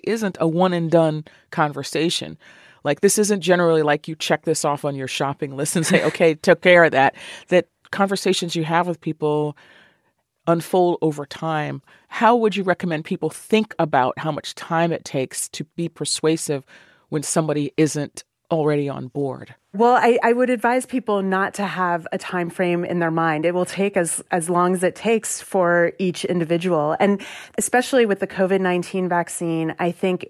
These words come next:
Speaker 2: you know, generally the majority of Americans are in support of vaccines. And so people may have certain concerns about this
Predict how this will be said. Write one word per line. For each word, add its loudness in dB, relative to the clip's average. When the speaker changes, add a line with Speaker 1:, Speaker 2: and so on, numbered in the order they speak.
Speaker 2:
you 2
know, 2
generally 2
the -4
majority 4
of 2
Americans 0
are 4
in -4
support -2
of -2
vaccines. -8
And 4
so 4
people 2
may 0
have 0
certain -2
concerns 2
about 2
this 0